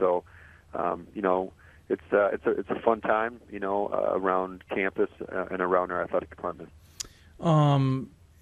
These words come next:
Speaker 2: how, how much though is it hard to keep your team then focused? And I mean that on the sense that obviously two years ago, a lot of success. Last year, tremendous success with a very,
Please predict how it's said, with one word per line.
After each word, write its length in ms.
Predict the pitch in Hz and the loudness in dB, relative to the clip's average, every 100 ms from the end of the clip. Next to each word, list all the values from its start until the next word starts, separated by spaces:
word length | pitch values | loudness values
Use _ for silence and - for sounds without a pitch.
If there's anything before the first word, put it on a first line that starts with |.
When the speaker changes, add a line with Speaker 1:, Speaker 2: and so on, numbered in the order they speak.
| 285 - - | -20 -14 -4
Speaker 2:
how, 460 | 156 - 220 214 170 160 - | -4 0 4 4 4 -2 -4
how 180 | 151 | 2
much 300 | 226 175 151 | 4 4 2
though 200 | - 143 | 2 4
is 120 | 135 120 | 4 2
it 80 | 120 | -4
hard 600 | - 135 131 117 113 117 | 2 4 6 4 0 -4
to 60 | |
keep 280 | - 143 123 | -4 -4 -2
your 120 | 120 | -4
team 420 | - 139 135 123 | -2 0 2 2
then 420 | 113 117 113 104 101 - - _ | 2 0 0 -2 -4 -10 -20 _
focused? 580 | - 151 - - - - - - - - | 4 4 2 -10 -16 -20 -20 -20 -20 -2
And 80 | 139 | 2
I 80 | 139 | 4
mean 220 | 160 165 | 4 4
that 160 | 143 135 | 4 4
on 100 | 131 | 2
the 80 | |
sense 360 | 117 147 143 - | 2 2 2 2
that 280 | 135 120 120 - - | 2 4 0 -8 0
obviously 320 | 143 135 151 | 0 2 -2
two 180 | - 156 | 0 2
years 240 | 143 139 | 2 2
ago, 300 | 127 139 131 - | 2 2 2 2
a 40 | |
lot 160 | 127 123 | 0 0
of 80 | |
success. 580 | - 123 - 120 - - - - - - - - - | -2 -6 -2 -2 -2 -10 -14 -20 -20 -20 -20 -20 -4
Last 340 | 135 143 143 143 | 6 6 6 2
year, 220 | 120 107 - - - - - - - - | 2 0 -6 -20 -20 -20 -20 -20 -16 0
tremendous 440 | 156 143 151 147 | 6 8 8 6
success 420 | - - 151 131 | 0 0 2 2
with 80 | 135 | 2
a 60 | 120 | 2
very, 340 | 135 135 123 | 4 4 2